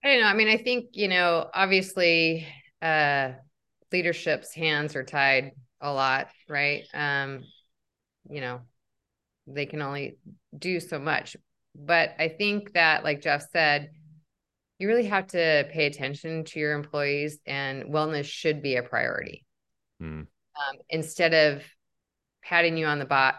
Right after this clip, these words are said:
Speaker 1: back and say, "Oh, we care about you." Do you really? Because, um, we don't do a very good job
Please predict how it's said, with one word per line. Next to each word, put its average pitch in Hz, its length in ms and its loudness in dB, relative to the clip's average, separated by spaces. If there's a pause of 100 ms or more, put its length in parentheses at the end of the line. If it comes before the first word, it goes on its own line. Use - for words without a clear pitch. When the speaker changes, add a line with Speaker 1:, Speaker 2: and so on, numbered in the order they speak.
Speaker 1:
back 147 380 4
and 143 160 -10
say, 139 260 2
"Oh, 156 160 2
we 143 140 -4
care 151 280 4
about 131 360 0
you." 127 460 -4 (340)
Do 165 80 -6
you 185 180 -2
really? 165 480 -2
Because, 147 680 0 (100)
um, 135 540 -4 (1700)
we 202 80 4
don't 233 340 6
do 196 200 4
a 170 120 4
very 156 480 4 (340)
good 156 240 2
job 147 560 6